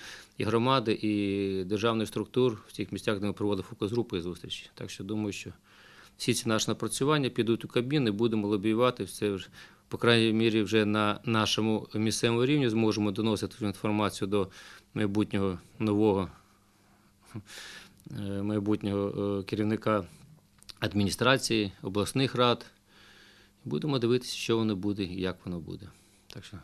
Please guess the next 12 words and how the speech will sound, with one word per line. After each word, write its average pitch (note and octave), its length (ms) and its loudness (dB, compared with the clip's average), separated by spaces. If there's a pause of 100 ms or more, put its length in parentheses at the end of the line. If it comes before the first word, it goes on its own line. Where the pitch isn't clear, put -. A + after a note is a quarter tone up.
(120)
будемо A2 380 2
мати A#2+ 360 2
надію A2+ 340 4
на A2 120 4
найкраще, B2+ 520 0
що G#2 200 -4
ми G2+ 100 -2
зможемо G2 360 -2
все-таки F#2 420 -8
достук-, - 640 -8
достукатися G#2+ 1080 -2
до, G2 280 0